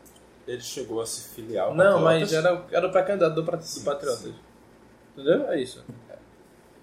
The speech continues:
Speaker 1: Ok, então vamos
Speaker 2: Boulos
Speaker 1: ao
Speaker 2: ia perguntar, "Cadê o helicóptero da Silva?"
Speaker 1: Ia ser algo por aí.
Speaker 2: Eu acho
Speaker 1: Então,
Speaker 2: que eu devo bater aqui, "Glória ao Senhor Jesus."
Speaker 1: terminando, então, fecha, agora a gente fecha o Bolsonaro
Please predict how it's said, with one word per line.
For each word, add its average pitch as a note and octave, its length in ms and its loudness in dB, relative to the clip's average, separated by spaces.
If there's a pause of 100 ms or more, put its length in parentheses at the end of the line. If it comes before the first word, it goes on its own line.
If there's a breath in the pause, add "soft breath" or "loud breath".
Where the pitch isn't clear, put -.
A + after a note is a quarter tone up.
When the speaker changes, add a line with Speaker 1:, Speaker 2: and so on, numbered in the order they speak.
(240)
Speaker 1:
Ok, A2+ 360 -4
então D3 300 -8
vamos D#3+ 40 -8 (180)
Speaker 2:
Boulos F3+ 60 8
Speaker 1:
ao E3+ 60 6
Speaker 2:
ia F3+ 80 4
perguntar, E3 540 0 (600)
"Cadê E3 240 2
o E3 60 4
helicóptero C3+ 580 -2
da - 160 -8
Silva?" A2+ 320 -4 (2250 loud breath)
Speaker 1:
Ia C#3+ 180 0
ser - 240 4
algo C3 260 6
por D3 220 -2
aí. G#2 300 4 (600)
Speaker 2:
Eu C#3 140 2
acho - 120 -2
Speaker 1:
Então, E3 140 4
Speaker 2:
que - 60 6
eu - 40 4
devo F3+ 120 6
bater D#3 280 4
aqui, D3 100 -12
"Glória D#3+ 320 2
ao F#3+ 60 0
Senhor D#3 280 -4
Jesus." A2+ 600 -10 (220)
Speaker 1:
terminando, D3 720 -4
então, A#2+ 400 -2
fecha, - 400 -8 (300)
agora A2 300 -2
a - 20 -6
gente - 180 -18
fecha - 220 -10
o G#2 60 -14
Bolsonaro A2+ 560 -2